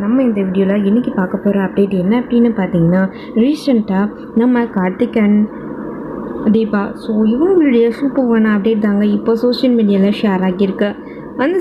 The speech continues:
சில அப்டேட்ஸ் தான் நம்ம இந்த வீடியோல பார்க்க போறோங்க. நம்ம சேனலை மறக்காம சப்ஸ்கிரைப் பண்ணிடுங்க. பக்கத்துல பெல் ஐகான் இருக்கும், அதையும் பிரஸ் பண்ணிடுங்க. வாங்க வீடியோக்குள்ளார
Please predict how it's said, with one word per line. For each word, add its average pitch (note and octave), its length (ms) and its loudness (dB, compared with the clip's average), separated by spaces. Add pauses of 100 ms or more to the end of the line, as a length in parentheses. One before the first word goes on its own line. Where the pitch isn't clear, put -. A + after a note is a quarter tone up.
சில D4 100 2 (120)
அப்டேட்ஸ் G#3 340 -2 (100)
தான் G3+ 180 2
நம்ம C4 240 2
இந்த A3 200 2
வீடியோல G3 300 2 (120)
பார்க்க G3 300 -2
போறோங்க. G3 280 2 (540)
நம்ம A#4 180 2 (100)
சேனலை G#3+ 420 2 (140)
மறக்காம G3+ 500 2 (140)
சப்ஸ்கிரைப் A3 500 0
பண்ணிடுங்க. F#3+ 400 2 (440)
பக்கத்துல A#3 520 -2 (100)
பெல் F#3 180 2
ஐகான் B3+ 360 0
இருக்கும், B3 340 -2
அதையும் F#3+ 360 2
பிரஸ் G#3+ 260 -2
பண்ணிடுங்க. G3+ 400 2 (400)
வாங்க D#4+ 260 0 (220)
வீடியோக்குள்ளார G#3+ 680 2